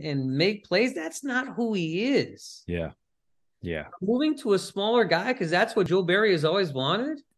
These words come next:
Speaker 1: Jesus Christ, really?
Speaker 2: Yeah, what are we waiting for here? What are we waiting for? Yeah, 'cause Wooden and Brooks are completely different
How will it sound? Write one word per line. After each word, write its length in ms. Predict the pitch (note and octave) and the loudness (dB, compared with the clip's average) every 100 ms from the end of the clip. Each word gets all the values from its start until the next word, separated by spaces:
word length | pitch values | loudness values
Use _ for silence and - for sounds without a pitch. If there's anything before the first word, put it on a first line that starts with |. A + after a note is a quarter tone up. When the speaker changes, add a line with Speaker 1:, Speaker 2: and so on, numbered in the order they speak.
| - | -18
Speaker 1:
Jesus 720 | - C#4 A#3 C#3 A#2 G2+ - | -12 -8 -6 -6 -8 -12 -14
Christ, 360 | _ - G3 F3 | _ -12 -12 -10
really? 640 | A#3 D4 D#4 E4 D4 C#4 - _ _ _ | -8 -6 -2 -2 -2 -6 -14 _ _ _
Speaker 2:
Yeah, 220 | G#2 B2 | -2 -2
what 180 | G2 D3+ | 0 2
are 40 | G3+ | 2
we 120 | G3 | 2
waiting 300 | F#3 F3 G#2+ | 2 0 -2
for 240 | - D#2 | -6 -10
here? 200 | C#2 C2 _ _ | -10 -16 _ _
What 200 | F#2+ D3+ | -2 0
are 60 | G#3 | 2
we 120 | F#3+ | 2
waiting 260 | D3 B2+ G3+ | 2 0 -2
for? 260 | - E2 | -6 -2
Yeah, 220 | - B2 A#2 | 6 8 8
'cause 200 | B2 A2 | 8 6
Wooden 520 | G#2+ D3+ F#3+ G3 F3 | 8 8 8 4 4
and 440 | C3+ C3 A#2+ A2+ - _ _ | 6 8 8 6 2 _ _
Brooks 480 | A2+ G2+ C3+ B2 - | -4 6 8 8 2
are 300 | - A2 G2+ - - | -4 -2 -2 -4 4
completely 760 | C#3+ B2+ A#2+ B2+ C3+ C3+ C3+ | 8 8 6 4 6 8 6
different 500 | A#2 A2+ A2+ A2 G#2 | 8 6 6 4 -2